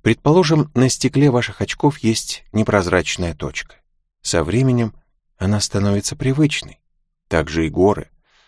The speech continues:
Они всегда находились перед моими глазами, и я к ним привык. Затем, когда пришло время начать работу над Дхьянолингой, я начал искать эти горы.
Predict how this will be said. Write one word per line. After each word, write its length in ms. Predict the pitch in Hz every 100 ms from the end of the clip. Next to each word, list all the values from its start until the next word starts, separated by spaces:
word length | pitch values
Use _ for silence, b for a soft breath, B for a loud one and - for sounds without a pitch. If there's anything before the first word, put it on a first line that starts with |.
| -
Они 260 | 98 127
всегда 440 | 120 - 110 104 147
находились 600 | 147 139 123 131 120 -
перед 240 | 123 113
моими 320 | 107 113 104
глазами, 600 | 98 98 95 104 123 117
и 140 | 113 107
я 220 | 95 98
к 100 | -
ним 160 | 104 101
привык. 520 | 123 131 135 - _ _ _ _ _ _ -
Затем, 380 | 92 135 175 151
когда 260 | 147 139
пришло 320 | 135 131 - 120
время 400 | 123 113 107 -
начать 420 | 104 110 120 104
работу 360 | 104 104 101 95
над 240 | 95 82
Дхьянолингой, 920 | 76 - 98 95 107 156 87 71 60 _ _ _ _ _ _
я 200 | 87 110
начал 320 | 151 147 147 -
искать 420 | 131 - 135 -
эти 240 | 110 104 98
горы. 480 | 85 78 65 -